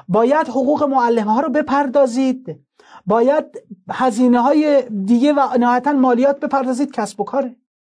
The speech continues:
اما اگر مدرسه دولتی، شما مدرسهٔ دولتی هستید، دیگه کسب و کار نیست. اگر شما مأمور امنیتی توی یک کشوری هستید که امنیت با دولت تمام هزینه ها رو میپردازه،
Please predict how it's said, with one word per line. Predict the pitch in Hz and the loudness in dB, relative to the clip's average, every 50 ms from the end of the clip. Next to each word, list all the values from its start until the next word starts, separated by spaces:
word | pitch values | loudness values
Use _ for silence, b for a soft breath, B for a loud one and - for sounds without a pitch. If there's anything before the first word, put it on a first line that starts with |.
| B B B B B B - | B B B B B B -2
اما | 269 339 | -2 -2
اگر | 339 254 302 277 | 0 0 0 0
مدرسه | 247 254 247 226 240 233 - 262 | 0 0 0 0 0 -2 0 -2
دولتی، | 233 196 240 240 226 226 226 226 - 330 311 | -2 0 0 0 0 0 -2 -2 -4 -6 -4
شما | - - 262 262 262 | -2 -2 0 0 2
مدرسهٔ | 254 240 202 220 208 214 233 220 | 0 0 0 -2 -2 -2 -4 -2
دولتی | 180 214 208 202 202 190 190 214 | 0 0 0 2 0 -2 -2 -2
هستید، | 196 180 185 233 233 | -2 -2 -2 -6 -10
دیگه | - - 208 196 214 | -8 -8 -10 -10 -8
کسب | - 196 170 - - | -8 -10 -12 -12 -14
و | |
کار | - 175 170 160 | -16 -16 -14 -12
نیست. | 143 131 131 - - _ _ _ _ _ _ _ _ _ _ _ _ _ _ _ _ _ _ _ _ _ B B B B B B B B B B B B B B B B B B B B B B - | -14 -14 -16 -18 -20 _ _ _ _ _ _ _ _ _ _ _ _ _ _ _ _ _ _ _ _ _ B B B B B B B B B B B B B B B B B B B B B B -6
اگر | - 233 277 262 349 339 | -2 -2 0 0 0 -2
شما | 262 - - 285 285 311 320 277 226 190 185 - _ _ _ _ b b b b | -2 0 -2 0 2 2 2 2 2 0 -2 -6 _ _ _ _ b b b b
مأمور | 208 240 262 262 269 277 311 339 339 294 | 0 0 2 2 2 0 2 2 0 0
امنیتی | - 277 254 254 262 262 262 254 262 - 311 | 0 0 2 4 4 4 2 2 0 -2 -6
توی | 311 - 311 | -4 -2 -2
یک | 311 320 311 - | -2 -2 -6 -4
کشوری | - 254 254 - 247 285 311 311 302 247 | -4 -4 -4 -2 -2 -2 -2 0 -2 -2
هستید | 214 214 185 - - 190 160 143 135 - _ _ _ _ b b b b b b b b | -2 -2 -6 -6 -6 -6 -6 -6 -6 -12 _ _ _ _ b b b b b b b b
که | - - - 254 247 247 240 233 226 220 - - _ | -10 -2 0 2 2 4 2 2 0 -2 -6 -12 _
امنیت | - - - - 247 247 247 254 262 294 320 359 - - | -16 -10 -4 -4 -2 0 2 2 2 2 0 -2 -4 -2
با | - 269 247 | 0 0 0
دولت | 208 247 254 247 240 285 302 302 302 | 2 0 0 0 2 0 0 0 -2
تمام | 294 302 302 262 285 294 294 | -4 -4 -2 0 0 0 0
هزینه | 254 254 262 226 254 247 254 | 0 0 0 0 0 2 2
ها | 262 | 2
رو | 311 320 | 2 2
میپردازه، | 294 294 294 254 254 240 214 240 226 233 294 294 277 277 | 0 0 0 -2 -4 -2 0 -2 -2 0 -2 -4 -4 -4